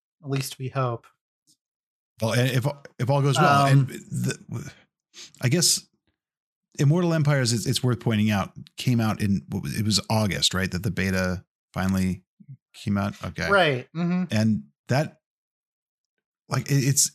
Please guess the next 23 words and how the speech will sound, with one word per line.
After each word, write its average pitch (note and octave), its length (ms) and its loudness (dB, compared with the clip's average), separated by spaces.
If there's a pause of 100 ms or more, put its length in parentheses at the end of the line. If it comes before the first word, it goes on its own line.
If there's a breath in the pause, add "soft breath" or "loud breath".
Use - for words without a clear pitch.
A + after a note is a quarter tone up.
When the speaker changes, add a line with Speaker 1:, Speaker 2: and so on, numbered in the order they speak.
Speaker 2:
they, C#3+ 400 -2 (520 soft breath)
the B2+ 60 0
D D#3+ 140 4
L G3 80 2
C F#3 180 2
team D3 200 4
has B2 160 2
a A#2 40 -2
challenge A2+ 460 0
because G2+ 300 -2
they A2 100 2
have A#2 200 0
to A#2 120 -2
create G#2 420 -2
D G#2 120 0
L G#2 100 0
C F#2+ 300 0
that's F2+ 200 -2
going F#2 240 -2
to F2+ 100 -2
work F2+ 340 -4
with F#2 440 -6
the, F2 560 -4